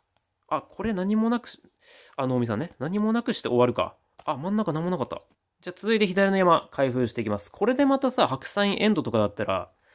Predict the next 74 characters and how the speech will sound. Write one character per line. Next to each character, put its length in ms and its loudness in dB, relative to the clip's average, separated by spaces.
俺 160 -4
完 280 -2
全 120 0
に 100 0
ダ 140 4
ー 40 0
ク 80 -12
サ 100 -2
イ 60 0
ド 60 -2
に 60 0
落 140 -6
ち 80 -8
る 80 -6
わ。 160 -12
間 120 -8
違 160 -8
い 20 0
な 80 -8
く。 160 -14
ジ 140 -4
ェ 80 2
ダ 120 4
イ 40 4
の 100 4
戦 220 0
士 120 -8
全 380 -2
員 60 0
討 140 -6
伐 280 0
し 100 -8
て 100 -4
る 80 0
可 120 -6
能 120 0
性 120 -2
あ 40 0
る。 180 -10
あ、 120 -4
岩 280 -2
田 120 -2
出 100 0
て 100 -2
な 100 2
か 60 0
っ 40 -2
た 100 -4
ね。 260 -6
引 120 -10
退 180 -2
し 60 -10
た 80 -4
岩 160 0
田。 100 -6
結 160 -8
構 80 -4
好 80 -12
き 80 -8
な 100 0
選 120 -6
手 60 -10
だ 60 -10
っ 40 -18
た 80 -14
な。 180 -12
福 300 -16
原 220 -2
も 120 -2
出 100 -8
た 80 -4
っ 80 -8
け？ 120 -20
あ、 120 -4